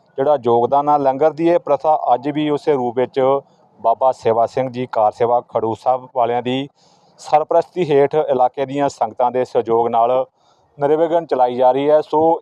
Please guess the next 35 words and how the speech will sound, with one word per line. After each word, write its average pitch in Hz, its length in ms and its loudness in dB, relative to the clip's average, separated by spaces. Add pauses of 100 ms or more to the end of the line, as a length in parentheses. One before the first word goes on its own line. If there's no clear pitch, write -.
ਇਸ 151 240 0
ਸੰਬੰਧੀ 147 640 -4 (320)
ਸਾਡੇ 135 300 0
ਵੱਲੋਂ 147 420 0 (800)
ਮਹਿਤਾਬ 127 520 0
ਸਿੰਘ 131 540 0
ਕਥਾਵਾਚਕ 131 520 0
ਜੀ 123 140 -6
ਨਾਲ 123 360 0 (380)
ਗੱਲਬਾਤ 120 340 -2
ਕੀਤੀ 131 280 -8
ਜਾਵੇਗੀ 131 440 -2
ਕਿ 135 160 -10
ਕਿਵੇਂ 123 320 0
ਦੀਆਂ 131 280 0
ਤਿਆਰੀਆਂ 117 480 0
ਨੇ 127 140 -2
ਇਸ 117 140 -8
ਸੰਬੰਧੀ। 123 460 -6 (360)
ਤਾਂ 131 220 0 (520)
ਮਹਿਤਾਬ 131 480 -4
ਸਿੰਘ 147 200 -8 (260)
ਕਥਾਵਾਚਕ 131 560 -2
ਜੀ 127 80 -10
ਸਾਡੇ 120 240 -2
ਨਾਲ 127 200 0
ਮੌਜੂਦ 113 320 -8
ਨੇ, 127 160 -2
ਤਾਂ 139 220 0 (400)
ਉਹਨਾਂ 135 180 -2
ਦੇ 135 100 -2
ਨਾਲ 127 220 0
ਗੱਲਬਾਤ 113 420 -2
ਕਰਦੇ 113 360 -6
ਹਾਂ। 98 100 -8